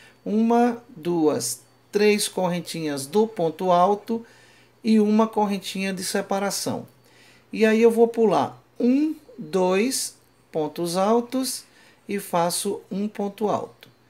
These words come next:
Em seguida, uma correntinha, vou pular um,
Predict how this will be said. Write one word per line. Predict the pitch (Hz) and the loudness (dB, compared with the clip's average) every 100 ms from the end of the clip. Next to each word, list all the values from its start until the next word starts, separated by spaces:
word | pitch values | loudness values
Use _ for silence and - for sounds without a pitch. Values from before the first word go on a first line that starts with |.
| _ _ _ - | _ _ _ -10
Em | 165 | -8
seguida, | 170 - 196 156 170 151 160 170 | -4 -4 -6 -6 -6 -2 -4 -4
uma | - 185 175 | -6 -2 -2
correntinha, | - 165 165 165 - 220 240 240 | -2 -4 -4 -6 -6 0 4 4
vou | 214 208 | 4 0
pular | 208 202 175 151 127 123 - - | -2 0 2 2 0 -2 -8 -4
um, | 208 220 240 | 2 2 2